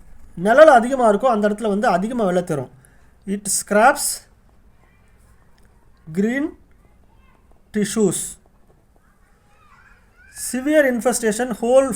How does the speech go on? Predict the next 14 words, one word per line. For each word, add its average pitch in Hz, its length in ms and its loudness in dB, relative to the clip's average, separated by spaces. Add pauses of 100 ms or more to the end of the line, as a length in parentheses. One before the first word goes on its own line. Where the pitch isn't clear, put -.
field 254 360 -6 (580)
will 220 280 -2
show 240 240 2
the 262 140 2 (140)
scorched 240 400 0
appearance. 180 640 -4 (680)
Scorched 240 800 -2 (320)
appearance. 165 500 -6 (480)
இப்போ 208 160 -4
வந்து 247 240 -2
என்னன்னா 262 220 0
வந்து 226 220 -2
ரொம்ப 254 320 0
அதிகமான, 269 640 0